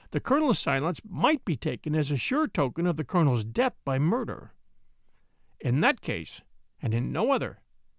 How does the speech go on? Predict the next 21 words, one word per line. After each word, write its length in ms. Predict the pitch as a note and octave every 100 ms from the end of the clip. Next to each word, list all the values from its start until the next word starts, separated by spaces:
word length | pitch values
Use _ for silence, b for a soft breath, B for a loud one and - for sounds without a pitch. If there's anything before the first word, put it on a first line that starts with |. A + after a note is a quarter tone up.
| b b b
certain 420 | - A#3 D4 A#3
sealed 400 | C#3+ B3 C4+ C4
instructions 640 | A3+ E3 G#3+ - C3+ G#2+
relating 360 | D3+ D3+ G3+ A3+
to 100 | E3+
the 80 | D#3
disposal 540 | C#3 - G3+ A#3+ C4
of 60 | A#3+
the 100 | F#3+
diamond, 520 | D3 F3+ C#3+ E2 B1 - - b b -
and 140 | C3+
deposited 640 | C3 - F3 A3+ B3 A#3+ F#3
with 200 | G#3 G#2
it, 180 | - - _ - -
were 160 | E3
to 120 | D3+
be 140 | F3 G#3
opened, 340 | G3 - - - _ _ _ -
and 140 | B2+
followed 320 | A#2+ D#3 G3
implicitly. 720 | A#3 E3 G#3 C#3 - - -